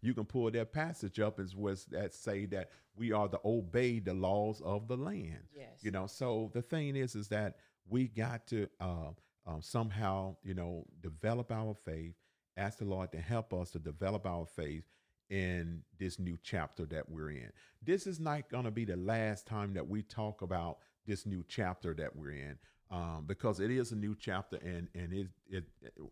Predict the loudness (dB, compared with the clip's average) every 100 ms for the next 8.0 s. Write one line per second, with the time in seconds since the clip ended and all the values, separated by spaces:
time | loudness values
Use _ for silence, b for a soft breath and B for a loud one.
0 | -16 0 6 6 4 -4 -6 b b b
1 | 0 4 4 2 0 4 6 6 6 2
2 | -2 -6 -14 -20 -20 _ 0 0 2 -2
3 | -2 -4 -2 -2 0 0 -2 -4 -4 -4
4 | -4 -4 -8 -4 -2 0 -2 -4 -4 -4
5 | B B B -4 -2 -2 -6 -2 0 0
6 | 0 -2 -2 -2 -2 -2 -2 -4 -2 -2
7 | -2 -4 -4 -2 -2 -4 -4 -2 -4